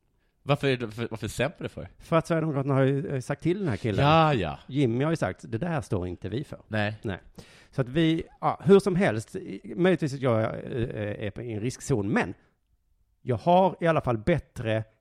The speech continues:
Speaker 2: hästsyn
Speaker 1: Än Sverigedemokraterna.
Speaker 2: än många andra.
Speaker 1: <laughs>
Speaker 2: Jag vet inte om just
Speaker 1: Inklusive
Speaker 2: Sverigedemokraterna.
Speaker 1: Sverigedemokraterna.
Speaker 2: Ja, Andres säkert.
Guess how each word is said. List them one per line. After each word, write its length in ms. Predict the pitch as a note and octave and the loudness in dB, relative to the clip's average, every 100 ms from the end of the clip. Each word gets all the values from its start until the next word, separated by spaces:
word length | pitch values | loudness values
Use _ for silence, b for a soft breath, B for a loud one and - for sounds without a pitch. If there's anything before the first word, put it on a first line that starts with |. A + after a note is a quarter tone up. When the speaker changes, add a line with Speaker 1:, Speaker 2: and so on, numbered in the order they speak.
| _ | _
Speaker 2:
hästsyn 1000 | - G#3 - - - - B3 A#2 F2 F2+ - _ _ _ | -6 -4 -4 -10 -16 0 2 2 -2 -6 -12 _ _ _
Speaker 1:
Än 140 | C3 | -2
Sverigedemokraterna. 400 | A#2 F#2+ E2+ - | 0 -2 -4 -2
Speaker 2:
än 80 | B2+ | 2
många 280 | B2+ A#2 F#2+ | 4 4 0
andra. 300 | G2 F2 - _ _ | -2 -6 -12 _ _
Speaker 1:
<laughs> 600 | A#2 - - - - - | -4 -4 -10 -20 -20 -10
Speaker 2:
Jag 80 | - | -2
vet 160 | C3 C3 | 2 2
inte 160 | C#3 | 4
om 80 | B2 | 6
just 160 | C3 B2 | 6 6
Speaker 1:
Inklusive 240 | C3+ A#2 | 4 4
Speaker 2:
Sverigedemokraterna. 0 | |
Speaker 1:
Sverigedemokraterna. 580 | G2+ G2+ F2 F2 C3+ C3 | 4 2 2 0 2 4
Speaker 2:
Ja, 60 | C#3 | 4
Andres 260 | B2+ G#2+ | 2 -2
säkert. 320 | - G2+ F#2+ | -2 -6 -6